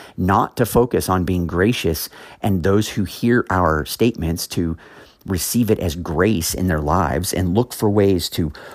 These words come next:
pour ourselves out for the benefit of other people, we are in fact grieving. We are saddening the Spirit of God, the Spirit of God who was given as our seal, as our guarantee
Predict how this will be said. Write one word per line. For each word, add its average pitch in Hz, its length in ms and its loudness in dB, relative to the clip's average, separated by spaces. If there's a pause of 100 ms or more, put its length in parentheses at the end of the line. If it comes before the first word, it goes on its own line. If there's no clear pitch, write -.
(120)
pour - 280 2
ourselves 85 600 -2
out 98 340 0
for - 100 -8
the 76 80 -4
benefit 90 380 -2
of 73 80 -4
other 80 220 -2
people, 92 480 0 (200)
we 110 380 2
are 107 240 4
in 117 180 0
fact 98 400 -2 (160)
grieving. 95 840 -2 (800)
We 104 120 0
are 95 120 2
saddening 107 960 -2 (580)
the - 80 -4
Spirit 92 360 0
of 76 100 -2
God, 78 400 0
the 92 80 0
Spirit 151 300 4
of 95 100 0
God 117 260 2
who 117 120 2
was 92 160 -2
given 110 680 0 (420)
as 110 220 2
our 101 180 2
seal, 117 560 2
as 110 160 0
our 107 120 4
guarantee 131 1080 2